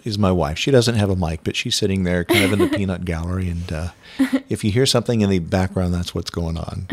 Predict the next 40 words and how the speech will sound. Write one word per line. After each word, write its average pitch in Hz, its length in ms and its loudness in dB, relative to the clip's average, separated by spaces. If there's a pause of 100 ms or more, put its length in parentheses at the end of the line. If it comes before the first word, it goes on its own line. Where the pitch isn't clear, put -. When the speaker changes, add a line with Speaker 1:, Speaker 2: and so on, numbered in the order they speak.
(100)
Speaker 1:
So. 294 360 2
Speaker 2:
<laughs> - 40 -20 (200)
Yep. 233 180 -6 (880)
Speaker 1:
So 117 140 2
Speaker 2:
Glad 113 160 2
you 120 60 2
Speaker 1:
anyway. 107 180 2
Speaker 2:
came. 92 80 -12 (200)
So - 180 0
anyway, 254 380 4
yeah. 220 440 2
That, 277 280 0
but 277 140 2
I 285 80 6
was 302 160 2
just 277 180 -2
so 254 140 2
flabbergasted 208 800 0
to 202 180 0
get - 360 -4
that 196 160 -4
devotional 196 420 0
in 185 60 0
my 185 80 0
inbox. 180 420 0
It 196 100 -2
touched 214 300 -2
me 202 160 2
so 185 240 0
much 175 300 0
Speaker 1:
Yeah. 196 80 0
Speaker 2:
in 196 40 2
my 180 80 2
heart. 196 380 0 (400)
And 220 200 6
so 208 460 6
then 220 240 2
the 208 80 4
next 370 380 2
time 208 460 0